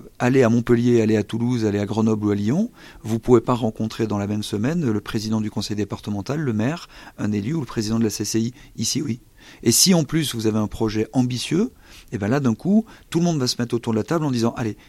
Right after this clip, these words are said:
qu'est-ce qu'on peut faire pour vous ? Comment est-ce qu'on peut vous aider ? » Et, et vous avez donc chambre de commerce, chambre des métiers, un incubateur d'entreprise reconnu, euh, on va dire une multitude d'acteurs, des banquiers.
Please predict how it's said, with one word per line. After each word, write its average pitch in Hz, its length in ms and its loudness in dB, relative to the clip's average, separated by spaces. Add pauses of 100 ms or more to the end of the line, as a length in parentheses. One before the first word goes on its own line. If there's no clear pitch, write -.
(140)
qu'est-ce - 180 -2
qu'on - 120 -6
peut 139 100 -2
faire 127 160 -6
pour 120 160 -2
vous ? 101 160 -4 (240)
Comment 170 260 0
est-ce - 80 -2
qu'on 139 140 -2
peut 131 80 -2
vous 117 240 -2
aider ? » 101 240 -4 (500)
Et, 123 380 8
et 120 60 8
vous 113 180 2
avez 123 160 2
donc 120 300 -2
chambre 107 220 -2
de 107 60 0
commerce, 143 500 0 (200)
chambre 110 240 -2
des 107 80 0
métiers, 131 480 0 (360)
un 127 140 2
incubateur 117 480 0
d'entreprise 107 580 -6
reconnu, 123 600 0 (400)
euh, - 240 0
on 123 80 0
va 120 120 4
dire 120 200 2
une 117 120 2
multitude 131 380 -2
d'acteurs, 123 360 0
des 120 120 4
banquiers. 127 520 0